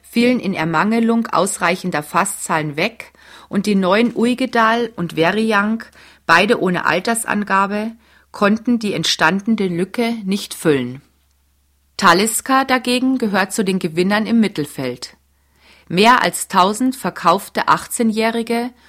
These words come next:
und noch mehr neunzehnhundertzweiundneunzig Distillers Edition haben die deutlich verbesserte Position möglich gemacht.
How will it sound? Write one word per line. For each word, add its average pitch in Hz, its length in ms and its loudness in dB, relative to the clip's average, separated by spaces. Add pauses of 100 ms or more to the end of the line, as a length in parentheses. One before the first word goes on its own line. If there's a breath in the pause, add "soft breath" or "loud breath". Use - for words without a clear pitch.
(200 loud breath)
und 202 220 0
noch 202 180 0
mehr 202 300 2
neunzehnhundertzweiundneunzig 202 1700 0
Distillers 220 560 -4
Edition 226 640 -4 (360 loud breath)
haben 190 280 4
die 185 160 -4
deutlich 208 480 0
verbesserte 190 580 -2
Position 180 760 -4
möglich 160 420 -4
gemacht. - 580 -8